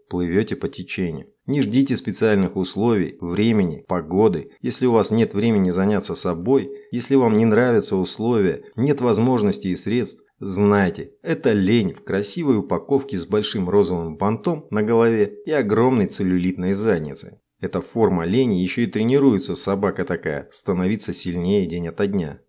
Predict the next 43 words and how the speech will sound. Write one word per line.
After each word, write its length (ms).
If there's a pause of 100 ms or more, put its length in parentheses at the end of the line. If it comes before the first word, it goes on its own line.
(120)
Если 360
вы 120
каждый 360
день 240
после 320
звонка 420
будильника 580
ещё 280
пять 320
минут 320
нежитесь 500
в 60
постели, 720
вы 240
тренируете 680
лень. 400 (120)
Если 320
встали 320
сразу, 420
то 300
тренируете 640
волю. 480 (180)
Как 240
у 60
вас 180
обстоят 400
дела, 260
я 120
даже 180
боюсь 320
спрашивать. 560 (220)
Пока 240
не 100
поднимешь 480
жопу 400
с 80
дивана, 640
не 100
соберёшь 460
силу 300
воли 260
в 140
кулак, 440